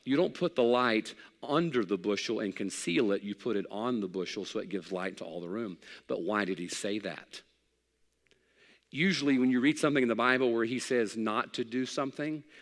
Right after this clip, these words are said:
that means there's gonna be a temptation to do that something. When he tells us to let our light shine, it means there's going to be a temptation to conceal it. Why? Because it's not popular.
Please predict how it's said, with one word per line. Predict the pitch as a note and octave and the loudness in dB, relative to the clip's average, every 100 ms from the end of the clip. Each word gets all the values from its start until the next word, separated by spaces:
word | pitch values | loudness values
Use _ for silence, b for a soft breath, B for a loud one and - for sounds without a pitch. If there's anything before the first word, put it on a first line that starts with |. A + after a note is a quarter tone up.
| b - | b -4
that | B2 | 0
means | B2 A#2+ | 2 2
there's | G#2+ | 2
gonna | B2 A2 | 0 2
be | |
a | G#2+ | 0
temptation | - A2 A#2+ G#2 G#2 F#2+ | 0 -4 -2 -2 -4 -8
to | F#2+ | -6
do | G#2+ F#2+ | -4 -4
that | F#2 - | -6 -6
something. | G#2 F#2 - - _ _ B B B B | -8 -8 -16 -20 _ _ B B B B
When | F#3+ | 8
he | F#3+ | 8
tells | - A#3+ A#3 | 10 10 12
us | G3+ - | 8 8
to | G3 | 10
let | F#3 G#3+ | 12 12
our | G#3 E3+ | 12 12
light | F3 G3+ F#3+ | 10 8 6
shine, | - F#3 F#3 G3+ G#3 B B | 6 10 12 12 10 B B
it | G#3+ | 6
means | G#3 A3+ F#3 | 10 8 10
there's | G3 D#3+ | 6 6
going | - G#3 B3 - | 8 10 10 10
to | B3+ | 6
be | F#3 A3+ A#3 | 8 10 10
a | |
temptation | G#3+ G#3+ F3+ G3 A3+ A3+ A3 | 10 6 6 8 8 8 4
to | - A3+ | 4 2
conceal | A3 G3 - - A#3+ A#3 | 4 2 4 2 6 8
it. | F#3+ E3 | 8 8
Why? | G3+ A#3 F3 B B | 10 10 10 B B
Because | F3+ - A#3+ G#3+ | 2 8 8 8
it's | G#3+ | 4
not | G3+ F#3+ - | 8 6 8
popular. | A3 B3 B3 B3+ B3+ F#3+ | 8 8 8 8 8 6